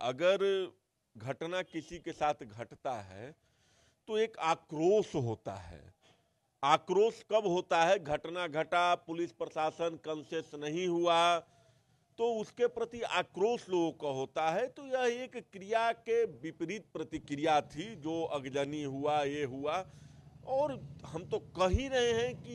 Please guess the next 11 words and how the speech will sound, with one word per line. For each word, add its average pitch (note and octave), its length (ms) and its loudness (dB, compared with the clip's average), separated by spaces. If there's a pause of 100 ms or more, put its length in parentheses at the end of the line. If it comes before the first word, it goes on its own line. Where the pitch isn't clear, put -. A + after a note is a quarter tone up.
यह A#3+ 520 4
नीतीश G3 560 -8
कुमार F3 440 -2
जी F3 160 -14
से F#3+ 240 -6
अब F#3+ 340 0
संभलने C#3+ 600 -4
वाली D#3+ 320 -4
बात D3 340 -4
नहीं C#3+ 340 -8
है। E3 340 0